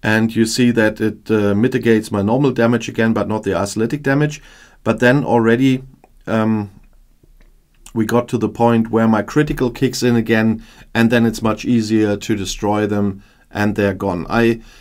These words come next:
on any kind of, uh, Gorn I tested, I always needed two rounds,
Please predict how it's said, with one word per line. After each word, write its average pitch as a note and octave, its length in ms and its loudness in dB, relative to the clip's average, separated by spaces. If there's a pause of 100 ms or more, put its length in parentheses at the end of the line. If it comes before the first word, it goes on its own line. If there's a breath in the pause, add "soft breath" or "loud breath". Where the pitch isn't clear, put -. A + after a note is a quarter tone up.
(260 loud breath)
on A2+ 420 2 (120)
any E3+ 240 2
kind C#3+ 400 0
of, A#2 420 -2
uh, A2+ 280 6
Gorn A#2 420 2
I A2 160 -2
tested, C3+ 560 0
I G#2+ 120 -2
always A#2+ 440 0
needed A2 340 -2
two C3 180 -2
rounds, A2+ 640 0